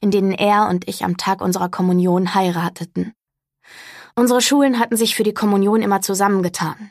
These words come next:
ebenso wie die örtliche Gaelscoil. Trotzdem waren wir immer nur dreißig Leute. Ich wusste, dass Martin in seinem Anzug vor dem Altar stehen würde und ich in meinem weißen Kleid.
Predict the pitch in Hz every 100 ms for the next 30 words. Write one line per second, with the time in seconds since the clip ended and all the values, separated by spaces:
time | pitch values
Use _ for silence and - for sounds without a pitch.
0 | _ 214 196 180 185 180 180 - 185 185
1 | 175 180 185 196 190 - 175 165 220 _
2 | - _ _ - - - - 220 214 202
3 | 202 202 214 202 202 185 185 185 - 180
4 | 170 - - _ _ _ _ _ _ _
5 | _ _ _ 214 - 247 240 220 202 208
6 | 202 208 214 190 185 180 185 185 196 -
7 | 196 - 185 190 180 - 196 196 208 185
8 | 180 185 185 180 190 196 240 220 196 190
9 | 185 180 190 190 185 - 180 170